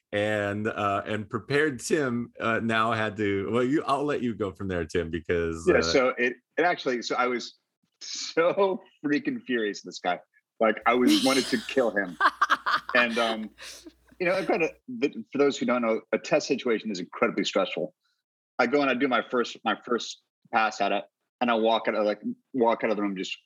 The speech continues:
Speaker 2: full of beans and ready to just, like, wanna k-, and they came out to give me notes, and they're like, "Okay, hey, we think, um,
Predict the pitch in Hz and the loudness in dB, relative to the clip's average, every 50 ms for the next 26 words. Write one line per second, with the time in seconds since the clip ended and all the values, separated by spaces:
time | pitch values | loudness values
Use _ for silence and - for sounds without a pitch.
0 | _ _ - 139 127 123 113 98 120 107 104 101 98 82 95 98 98 92 92 104 | _ _ 2 2 2 2 2 0 0 0 0 -2 -4 -6 -6 -6 -4 0 2 2
1 | 101 95 95 87 85 80 - 95 87 - _ _ _ - 98 98 90 87 - - | 2 2 0 -2 -2 -2 -2 -2 -4 -4 _ _ _ -4 -2 -2 -2 -2 -4 -6
2 | - - - _ _ _ _ _ - 123 117 123 120 - - 156 156 147 143 135 | -8 -8 -10 _ _ _ _ _ 0 2 2 2 2 2 2 2 4 4 2 2
3 | - 127 120 120 117 113 110 107 101 95 - - 110 107 104 98 - 131 127 110 | 0 0 0 0 0 0 0 0 0 -2 -2 -2 -2 -2 -2 0 0 -2 -2 -2
4 | 123 110 110 117 107 104 107 104 - 143 135 120 - - 120 113 110 107 92 | -2 -2 0 0 0 0 -2 -4 -4 -4 -4 -4 -4 -4 -2 -2 -4 -6 -8